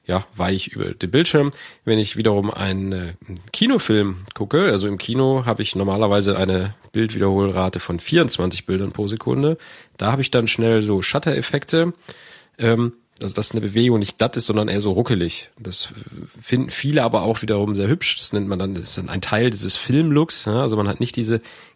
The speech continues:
glatten Bewegungen, sondern hat so ruckelige Bewegungen. Das ist dann aber letztendlich eine Geschmacksfrage. Zumindest hat man diese alten Frequenzen, sag ich mal, hat man auch wieder übernommen. Also die, äh,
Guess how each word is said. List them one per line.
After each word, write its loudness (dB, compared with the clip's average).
glatten 0
Bewegungen, 2
sondern -4
hat -6
so -8
ruckelige 0
Bewegungen. 0
Das 0
ist -4
dann 0
aber 0
letztendlich -4
eine -4
Geschmacksfrage. 0
Zumindest 2
hat -4
man 0
diese 0
alten 0
Frequenzen, -2
sag 0
ich -4
mal, 0
hat -2
man -2
auch -2
wieder 2
übernommen. 4
Also 2
die, -2
äh, 2